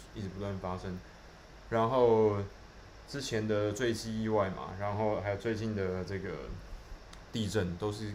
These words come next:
各种天灾啊。所以必须说，这个在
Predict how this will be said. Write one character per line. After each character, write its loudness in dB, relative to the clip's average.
各 -2
种 -4
天 -4
灾 -2
啊。 -6
所 -2
以 -2
必 -2
须 0
说， 2
这 0
个 0
在 2